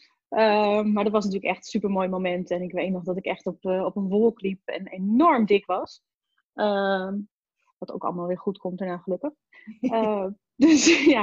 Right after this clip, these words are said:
Speaker 1: ik ben er acht maanden uit geweest destijds. En, eh, eh, ja, wat een vreugde dat brengt om, eh, twee van die bijzondere kindjes op de wereld te zetten. Maar de familie ook.
Speaker 2: Ja.
Speaker 1: Die blijdschap is echt zo mooi. En,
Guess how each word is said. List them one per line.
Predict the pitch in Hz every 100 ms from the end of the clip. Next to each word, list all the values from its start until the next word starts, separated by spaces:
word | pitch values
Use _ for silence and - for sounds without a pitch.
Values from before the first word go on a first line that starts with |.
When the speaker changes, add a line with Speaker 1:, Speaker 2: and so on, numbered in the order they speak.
| -
Speaker 1:
ik | - -
ben | 240
er | 254
acht | - 320
maanden | 277 254 240
uit | 226 294
geweest | - 254 254 254
destijds. | 240 233 220 220 240 - -
En, | - 208 208
eh, | 196 196 196 214 _ _ _ _ _ - 196
eh, | 185
ja, | 170 165 170
wat | 180 220
een | 214
vreugde | - 214 240 247 220
dat | 202 190
brengt | 185 190 196 190
om, | 185 185 190
eh, | 180 175 190 185 190 _ _ _
twee | - 220 233 240
van | 226
die | 202 185
bijzondere | 202 208 208 196
kindjes | 220 220 220 196
op | 190
de |
wereld | 185 185 190
te | 185
zetten. | 175 175 190 180
Maar | 190
de | 185
familie | 202 208 233 220 190
ook. | 185 190 - _ _ -
Speaker 2:
Ja. | 196 185 - _ _
Speaker 1:
Die | - 196
blijdschap | 208 190 185 - 185
is | 185
echt | - 190 -
zo | 208 202 196
mooi. | 190 180 170 175 180
En, | 180 180